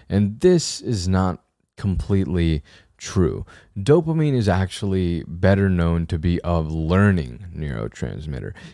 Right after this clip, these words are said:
It's involved in strengthening synaptic connections, at least in the beginning stages of forming that connection. Very obviously, this can turn out for not great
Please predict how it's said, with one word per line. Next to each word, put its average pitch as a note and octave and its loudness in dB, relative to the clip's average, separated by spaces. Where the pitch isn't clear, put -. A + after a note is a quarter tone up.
It's G#2+ -6
involved A#2 2
in G#2 0
strengthening G#2+ 0
synaptic F2 -4
connections, E2 -4
at G2 2
least A#2 -2
in G#2 -2
the G2 -2
beginning F2+ -2
stages E2 -2
of D#2+ -6
forming D#2+ -4
that D2+ -10
connection. - -10
Very A#2 4
obviously, F2 0
this A2+ 0
can G2 2
turn E2+ 4
out D#2+ 0
for D#2+ -2
not E2 0
great D#2+ -2